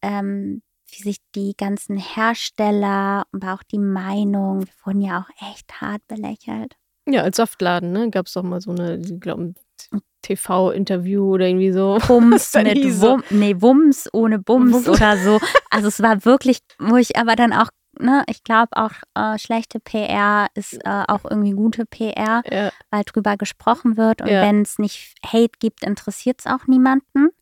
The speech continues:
Speaker 1: Und das waren für mich aber gute Anzeichen dadurch, dass wir medial wirklich seit Tag
Speaker 2: Mhm.
Speaker 1: eins, seitdem wir aufgemacht haben,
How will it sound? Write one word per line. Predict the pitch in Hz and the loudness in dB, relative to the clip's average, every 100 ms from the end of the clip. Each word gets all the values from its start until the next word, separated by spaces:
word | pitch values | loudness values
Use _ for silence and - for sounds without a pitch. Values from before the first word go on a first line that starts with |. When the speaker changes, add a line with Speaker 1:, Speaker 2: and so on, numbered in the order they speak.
| - | 0
Speaker 1:
Und | 220 220 | 2 2
das | 208 - | 0 -4
waren | 196 220 | 0 0
für | 226 220 | 0 -4
mich | 208 202 | -4 -4
aber | 196 196 | -4 -4
gute | 190 208 208 | -4 -8 -8
Anzeichen | - 196 220 - 190 196 196 | -4 -4 -4 -2 -4 -2 -6
dadurch, | 185 190 196 - | -4 -4 -6 -6
dass | 196 202 - | -8 -8 -6
wir | 208 | -4
medial | 196 185 180 190 190 196 190 | -2 -4 -6 -6 -2 -4 -4
wirklich | 202 - 202 - | -8 -8 -12 -10
seit | 190 | -12
Tag | - - 214 214 | -10 -2 0 2
Speaker 2:
Mhm. | 226 | 2
Speaker 1:
eins, | 185 185 190 180 - - _ _ _ _ | 4 2 0 -6 -12 -20 _ _ _ _
seitdem | - 190 202 202 | -8 -4 -2 -2
wir | 196 | -2
aufgemacht | 180 180 - 185 175 - - | -2 -4 -8 -10 -10 -12 -8
haben, | - - 190 | -8 -4 -6